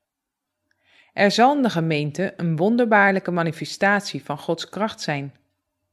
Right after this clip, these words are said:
Maar die zal niet gelegd worden op hen die zichzelf niet voor God vernederd hebben en de deur van hun hart niet door belijdenis en bekering geopend hebben.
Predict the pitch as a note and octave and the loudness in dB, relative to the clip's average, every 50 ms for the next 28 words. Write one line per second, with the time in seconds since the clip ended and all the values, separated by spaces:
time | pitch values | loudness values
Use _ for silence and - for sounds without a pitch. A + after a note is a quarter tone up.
0 | _ _ _ _ _ _ - D3+ D3 C#3+ C#3+ D3 D#3 F#3 G3+ G3+ F#3+ - F3 E3 | _ _ _ _ _ _ -12 -6 -2 0 2 2 2 2 0 -2 -2 -2 -2 0
1 | F3 G#3 C4 - - - B3 A#3 A3+ - - - F#3+ F#3 F3+ D#3+ C#3+ D3 - C#3+ | 0 0 0 -2 -2 -2 -2 -2 -2 -2 -4 -2 -2 0 0 0 -2 -2 -4 -6
2 | D3+ D#3+ G3 B3+ D4 - - _ _ _ _ _ - F3 D#3+ D#3+ D3 - - - | -4 -4 -4 -4 -6 -8 -16 _ _ _ _ _ -2 -2 -2 -2 -6 -6 -2 2
3 | F#3+ F#3+ A3+ B3 B3 - - E3 E3 F3+ A#3 C4 - - B3 - - G#3 G3 G3 | 2 2 2 2 -2 -4 -4 -2 0 0 0 0 -2 -4 -4 -4 -2 -4 -4 -4
4 | - - F#3+ F#3+ G3 G3+ F#3+ F3 D#3 - D3+ C#3+ C3+ C#3 C#3 C#3+ - _ _ _ | -2 -4 -2 0 0 0 0 -2 -2 -2 -4 -4 -4 -6 -8 -10 -12 _ _ _
5 | _ _ _ _ _ - D#3 E3 D#3+ D3+ C#3 B2+ D#3 D#3 D#3+ F3+ G#3 - - G3 | _ _ _ _ _ -4 -2 0 0 -2 -2 -2 -2 0 0 0 -2 -2 -2 -2
6 | F3 D#3+ D#3 C#3 C#3 C#3+ D#3 - - - - - D#3 D#3+ F#3+ A#3 A3+ G3+ E3+ D3 | -2 -2 -2 -2 -2 -2 -2 -2 -6 -14 -12 -8 -4 -2 0 0 0 0 0 0
7 | D#3 D3 C#3+ D3 D3 C#3+ C#3+ D3 D3 F#3 F#3+ - - - E3 D#3 D3 D#3 - D3+ | 0 0 0 0 0 -2 -4 -6 -8 -8 -8 -8 -8 -6 -4 -4 -4 -4 -4 -4
8 | C#3+ D3 D#3 E3+ E3+ - - - - A3 A#3 - G#3 E3 - D#3 C#3+ C#3 C#3+ C#3 | -2 -2 -2 -4 -6 -6 -4 -2 0 0 0 0 -2 -4 -2 -4 -4 -4 -4 -8
9 | C#3 | -10